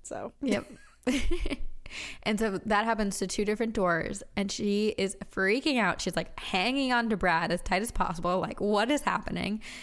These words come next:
Speaker 2: And then the fire went out, and then all of a sudden the movie went out. So now they're in, like, pitch darkness. Like, the movie screen is no longer lit. The fireplace is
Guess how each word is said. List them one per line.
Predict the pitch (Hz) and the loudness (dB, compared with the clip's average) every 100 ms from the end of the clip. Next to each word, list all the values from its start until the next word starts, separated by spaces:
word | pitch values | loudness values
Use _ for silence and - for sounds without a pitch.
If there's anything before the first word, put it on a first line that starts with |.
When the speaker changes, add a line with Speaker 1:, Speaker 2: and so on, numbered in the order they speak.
| - | -16
Speaker 2:
And | - 202 | -2 0
then | 196 190 | 2 0
the | |
fire | 185 - 196 220 214 | 0 2 4 4 4
went | 175 165 | 0 0
out, | 170 156 208 - - _ - - - - - - | 0 0 0 -4 -16 _ -20 -20 -20 -20 -18 -2
and | 196 | 2
then | 202 190 | 4 4
all | 185 185 | 4 2
of | |
a | 180 | 2
sudden | 190 | 0
the | 175 | 2
movie | 175 190 208 202 | 2 2 4 2
went | 160 156 | 2 -2
out. | 156 | -2
So | - | -2
now | 185 196 | 0 2
they're | 214 | 2
in, | 208 | 2
like, | 185 170 - | 0 -2 0
pitch | - 190 - | 0 0 0
darkness. | 185 170 - - - 214 | 0 0 -2 -6 -6 -6
Like, | 185 | -6
the | - 170 - | -4 -6 -6
movie | 202 190 196 190 | -2 0 2 0
screen | - 180 | -2 -2
is | 180 170 | -2 0
no | 175 | 0
longer | 170 170 170 | 0 0 -2
lit. | 170 170 165 - - - | 0 0 -2 -6 -16 -8
The | 185 | -2
fireplace | 185 170 175 175 180 170 | 0 0 0 0 0 0
is | 170 | -2